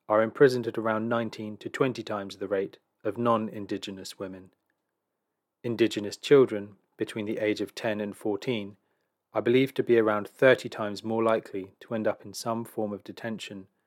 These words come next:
than non-Indigenous children of the same age. This, then, is the background to that U N investigation,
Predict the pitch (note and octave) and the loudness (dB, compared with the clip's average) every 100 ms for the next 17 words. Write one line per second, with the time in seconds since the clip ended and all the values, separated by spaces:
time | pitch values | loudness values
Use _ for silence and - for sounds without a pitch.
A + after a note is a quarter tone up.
0 | _ _ _ G#2+ G#2+ A2 G#2 G2+ A2+ G#2+ | _ _ _ -4 0 0 0 -6 -8 -6
1 | G#2+ G#2 G2 - - A#2 G2+ F#2+ F#2 - | -6 -6 -10 -6 0 0 0 -6 -8 -8
2 | - F#2+ F#2 G2+ F#2 - - _ _ _ | -8 -8 -6 -4 -6 -8 -18 _ _ _
3 | _ _ _ _ _ _ _ _ _ _ | _ _ _ _ _ _ _ _ _ _
4 | _ _ _ _ _ B2 C3 - - _ | _ _ _ _ _ 4 4 0 -14 _
5 | _ - G2+ G2+ A2 _ _ _ - G#2+ | _ 2 2 0 -10 _ _ _ -4 -2
6 | A#2 C#3+ - - G#2 F#2+ - A2 - - | 2 4 2 0 -4 -4 -6 -6 -6 -4
7 | A2+ A2 G#2+ G#2 F#2+ - A2+ A#2 A2 G2 | -2 -2 -2 -2 -4 -2 0 2 0 -6
8 | F#2+ | -14